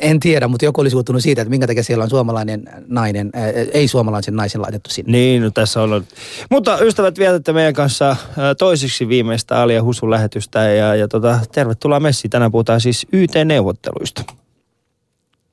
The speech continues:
Speaker 2: Mä en tiedä, kuuluuko tää meidän, meidän
Speaker 1: Niin.
Speaker 2: jo-, jonkinnäköinen tekninen ongelma meillä on tällä hetkellä tässä.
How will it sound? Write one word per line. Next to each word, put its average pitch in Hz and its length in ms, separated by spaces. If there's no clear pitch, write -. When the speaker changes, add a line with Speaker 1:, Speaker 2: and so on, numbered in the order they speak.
Speaker 2:
Mä 151 60
en 127 60
tiedä, 131 200
kuuluuko 113 460
tää 113 200
meidän, 117 340
meidän 127 580
Speaker 1:
Niin. 160 420
Speaker 2:
jo-, 196 200
jonkinnäköinen 143 600
tekninen 113 560
ongelma 113 420
meillä 117 280
on 123 140
tällä 107 240
hetkellä 113 380
tässä. 131 380